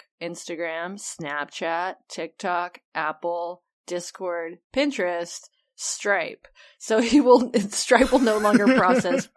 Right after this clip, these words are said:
Speaker 1: payments for, for, for the Trump
Speaker 2: Oh my
Speaker 1: campaign.
Speaker 2: God.
Speaker 1: He's been, he has been unpersoned. Um, I was thinking this morning, like, I think we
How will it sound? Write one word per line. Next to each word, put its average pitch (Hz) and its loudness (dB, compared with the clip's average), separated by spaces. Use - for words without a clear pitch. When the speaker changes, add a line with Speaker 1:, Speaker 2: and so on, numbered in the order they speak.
Speaker 1:
payments 208 2
for, 180 -2
for, 175 -10
for 175 -8
the 160 -8
Trump 165 -10
Speaker 2:
Oh - -14
my 139 -12
Speaker 1:
campaign. 147 -10
Speaker 2:
God. 160 -14
Speaker 1:
He's 294 2
been, 381 6
he 240 2
has 302 4
been 208 2
unpersoned. 170 -4
Um, 185 0
I 190 4
was 214 4
thinking 262 -2
this 208 -2
morning, 208 0
like, 165 -2
I 254 8
think 349 2
we 554 -2